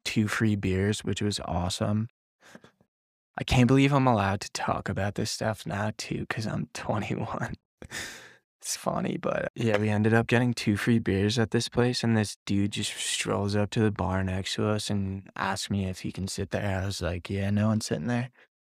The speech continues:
And we just struck up a conversation, and he was, uh,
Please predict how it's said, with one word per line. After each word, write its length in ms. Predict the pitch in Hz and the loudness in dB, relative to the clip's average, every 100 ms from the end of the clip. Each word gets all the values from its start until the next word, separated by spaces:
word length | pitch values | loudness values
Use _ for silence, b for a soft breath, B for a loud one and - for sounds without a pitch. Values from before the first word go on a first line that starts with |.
| _ - | _ -6
And 520 | 120 117 110 107 104 _ _ _ _ _ - | -2 0 0 -2 -4 _ _ _ _ _ -2
we 100 | 104 | 2
just 180 | 107 - | 2 0
struck 320 | - 101 98 | 4 4 4
up 140 | 92 | 2
a 60 | 107 | 2
conversation, 840 | 110 98 98 101 101 98 - 104 | 2 2 2 2 2 2 0 -2
and 220 | 101 95 95 | -2 -4 -4
he 160 | 98 | -2
was, 180 | 95 90 | -2 0
uh, 340 | 92 90 101 | 0 -2 -6